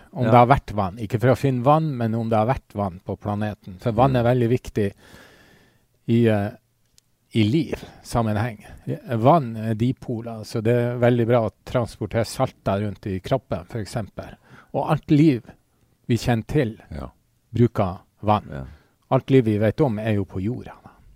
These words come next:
Speaker 2: Så nars, eh, unnskyld, nasa, de satte opp et prosjekt der de sa det at det, vi skal til Mars, vi skal ha det og det,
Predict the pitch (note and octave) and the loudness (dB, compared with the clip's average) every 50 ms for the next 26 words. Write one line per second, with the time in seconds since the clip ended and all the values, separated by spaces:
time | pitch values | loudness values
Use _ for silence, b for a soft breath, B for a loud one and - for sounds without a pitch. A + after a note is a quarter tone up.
0 | _ _ _ - - C#3 D#3 D3 A2+ G2 G2+ G#2+ B2 C3+ B2+ - - - - B2+ | _ _ _ -8 -4 -4 -2 -2 0 0 0 2 0 0 -4 -8 -14 -12 -6 -4
1 | A#2+ B2 - D#3 D#3+ F3+ - C#3 A2 A2 - C#3 C3+ B2 G#2+ G#2 G2+ G2 - - | -4 -4 -4 -6 -8 -6 -4 -4 -4 -4 -6 -6 -2 0 0 0 0 -2 -4 -4
2 | C#3+ A#2 A#2 A2+ A2+ - - G2+ - - F2 - G2 F2+ - - G2 F#2+ - D3 | -4 -4 -2 -4 -6 -4 -6 -6 -6 -6 -8 -6 -6 -6 -6 -8 -8 -6 -2 -2
3 | D#3+ - - - - B2 A2 A2 A2 A2+ A2+ G#2+ - - - A2 G#2+ G#2 G2 G2+ | -4 -4 -6 -10 -8 -6 -6 -4 -4 -4 -6 -6 -8 -8 -6 -4 -4 -4 -4 -4
4 | G2 F#2+ - F#2+ F#2+ E2+ E2+ F2+ G2 F#2+ F#2 - - - F2+ E2 E2+ E2+ E2+ - | -4 -4 -4 -4 -4 -4 -4 -6 -8 -10 -10 -10 -8 -6 -4 -4 -2 -4 -6 -8
5 | - C#2+ C2 D2+ F#2 A#2 B2 - - A2 F#2+ - - F2+ F2 F#2+ F2+ D#2+ E2 D#2 | -10 -12 -10 -8 -8 -8 -8 -8 -10 -10 -10 -8 -6 -6 -4 -6 -6 -6 -6 -6
6 | D#2 D#2+ D#2+ D#2+ D2 D2 D2 D2+ D#2 D#2 D#2 | -6 -6 -8 -8 -8 -8 -8 -8 -8 -10 -12